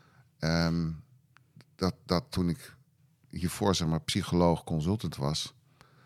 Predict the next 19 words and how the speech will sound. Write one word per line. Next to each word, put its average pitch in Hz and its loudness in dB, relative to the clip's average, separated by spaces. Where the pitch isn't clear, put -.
geen 82 0
idee 95 2
dat 82 -2
dat 78 -4
mogelijk 101 0
was. 82 -8
Dus - -12
ik 92 -6
heb 107 4
het - -2
idee 98 2
dat 90 -2
als, - -2
als 95 -2
je 92 -4
in 85 -2
staat 123 2
bent 82 -2
om 85 -6